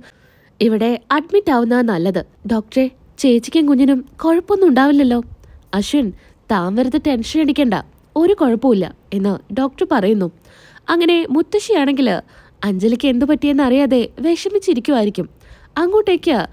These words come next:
ശ്രുതിയും അശ്വിനും വരുന്നുണ്ട്. അവരെ കാണുന്നതും മുത്തശ്ശി വേഗം തന്നെ പോയി ചോദിക്കുന്നുണ്ട്, "അഞ്ജലി മോൾക്ക് എന്താ, കുഴപ്പമൊന്നുമില്ലല്ലോ? മോൾ എവിടെ?" "ടെൻഷൻ അടിക്കാനൊന്നുമില്ല മുത്തശ്ശി, ചേച്ചി രണ്ട് ദിവസം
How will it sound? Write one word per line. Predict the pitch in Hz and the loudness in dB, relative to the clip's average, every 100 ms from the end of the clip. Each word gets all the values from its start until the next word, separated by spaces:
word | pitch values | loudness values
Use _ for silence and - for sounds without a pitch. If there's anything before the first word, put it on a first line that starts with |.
| - - - | -18 -20 -18
ശ്രുതിയും | - 240 202 240 294 185 - - 302 | -2 0 2 2 2 0 -10 -6 -2
അശ്വിനും | 349 - 427 349 | -2 2 2 4
വരുന്നുണ്ട്. | 214 220 262 175 - _ - - - - | 2 2 2 0 -6 _ -20 -20 -16 -6
അവരെ | 202 190 233 - | -2 2 0 2
കാണുന്നതും | 247 196 247 277 285 269 - - - | 0 2 2 2 2 0 -6 -10 0
മുത്തശ്ശി | 370 381 427 | 2 2 2
വേഗം | 415 285 277 370 370 | 2 4 2 2 2
തന്നെ | 349 | 2
പോയി | 320 | 0
ചോദിക്കുന്നുണ്ട്, | 311 311 208 220 - 262 180 175 _ - - - | 0 0 0 0 0 0 -2 -6 _ -20 -20 -8
"അഞ്ജലി | 233 226 262 | -4 -2 0
മോൾക്ക് | 269 311 311 | 0 0 0
എന്താ, | 302 269 269 - - | 0 0 -2 -6 -4
കുഴപ്പമൊന്നുമില്ലല്ലോ? | 330 339 403 392 370 311 320 277 285 _ _ | 0 2 2 4 4 6 4 2 -4 _ _
മോൾ | 247 285 349 | 0 2 2
എവിടെ?" | 285 277 277 _ _ _ _ _ - | 2 0 -4 _ _ _ _ _ -4
"ടെൻഷൻ | 247 202 - 302 | -2 -2 -2 0
അടിക്കാനൊന്നുമില്ല | 285 330 330 320 330 311 | 0 2 2 4 4 4
മുത്തശ്ശി, | 302 294 285 302 269 - - _ _ - | 2 0 -2 -2 -2 -6 -20 _ _ -2
ചേച്ചി | 359 359 415 | 0 2 2
രണ്ട് | 349 214 220 | 4 2 2
ദിവസം | 247 226 233 190 | 2 0 0 -4